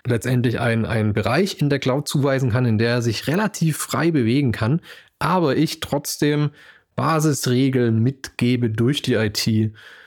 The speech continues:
die eingehalten werden und die auch dafür sorgen, dass ich, dass es alles funktioniert, dass ich einen Überblick dran habe, dass ich das richtig skalieren kann und so weiter und so fort. Und ich könnte jetzt natürlich hingehen und sagen, ich schaffe mir meinen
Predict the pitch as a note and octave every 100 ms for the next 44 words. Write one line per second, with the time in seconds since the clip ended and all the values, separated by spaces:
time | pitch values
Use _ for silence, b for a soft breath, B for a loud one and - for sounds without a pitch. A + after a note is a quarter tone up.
0 | B - A#2 A2+ D3 C3+ D3 D3 C#3 C3
1 | C3+ C#3+ A#2 A#2 G#2+ A#2 G#2 G#2+ G#2+ -
2 | - - - A2+ - G2 G2+ D3 G3 D3
3 | A#2 B2 G#2+ - - B2 A#2 A2+ A#2+ C#3
4 | D#3 B2+ C3+ F3 D#3+ - D3+ C#3 C3 C3+
5 | - B2 B2 A2 G#2+ - - - G#2 -
6 | - A2+ A2+ B2 G#2+ G#2 F#2 F#2+ - A2+
7 | G#2+ - G2+ G2+ G2 - G#2+ - B B
8 | B B B - B2+ C3 C3 B2+ - -
9 | _ _ _ _ _ - - F3 F#3+ G#2+
10 | A2+ - E3+ G#3 C3 A#2+ D#3+ G3+ - -
11 | A#2+ B2 C3 D3 D3+ C#3+ B B B C3
12 | - F3 - F3+ C3+ B2 A#2+